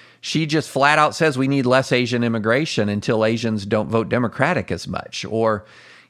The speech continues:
our cultural affinity immigration will mean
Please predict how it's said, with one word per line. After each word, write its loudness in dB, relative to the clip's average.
our 0
cultural 0
affinity 0
immigration 0
will 0
mean 0